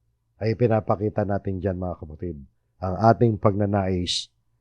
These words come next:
na maging tagapagtaguyod ng kapayapaan at kabutihan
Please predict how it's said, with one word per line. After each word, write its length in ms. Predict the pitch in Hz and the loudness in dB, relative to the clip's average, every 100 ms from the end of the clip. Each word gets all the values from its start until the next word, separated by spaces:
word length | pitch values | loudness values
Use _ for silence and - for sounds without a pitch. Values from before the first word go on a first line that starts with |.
| _ _ - | _ _ -12
na 160 | 90 92 | -6 -2
maging 720 | 92 90 131 135 135 135 135 - _ - _ - | -2 2 4 4 0 -4 -8 -16 _ -20 _ 0
tagapagtaguyod 1400 | 113 113 110 92 - _ _ - 101 85 117 120 120 98 | 4 6 6 2 -2 _ _ 0 0 6 6 10 10 8
ng 380 | 92 101 98 87 | 4 -2 -4 -4
kapayapaan 720 | 92 98 85 - 80 85 80 | -2 -2 -4 -6 -8 -8 -8
at 140 | 87 - | -10 -8
kabutihan 640 | 82 85 - 90 80 | -8 -6 -4 -4 -6